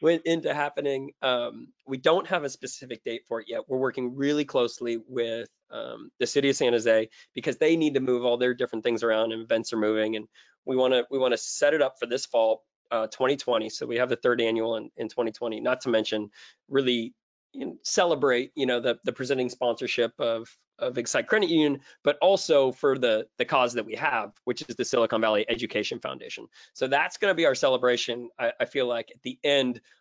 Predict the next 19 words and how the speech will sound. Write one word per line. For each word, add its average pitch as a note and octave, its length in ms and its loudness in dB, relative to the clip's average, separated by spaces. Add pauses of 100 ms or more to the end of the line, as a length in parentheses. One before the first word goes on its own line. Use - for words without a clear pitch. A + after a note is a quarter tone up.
(160)
of B2+ 160 2
all A#2 200 4
of A#2 120 -4
this. - 240 -12
And C3+ 120 -6
we're, C#3 240 0
we D#3 280 -4
really E3+ 240 2
wanna C3+ 180 2
get B2+ 160 0
our C3+ 160 2
community B2+ 480 -4
kind A#2+ 240 -4
of, - 160 -8 (720)
I D3+ 60 -6
mean, A#2 160 0
running, C#3+ 560 4 (640)
staying E3 460 4
fit, D3 380 4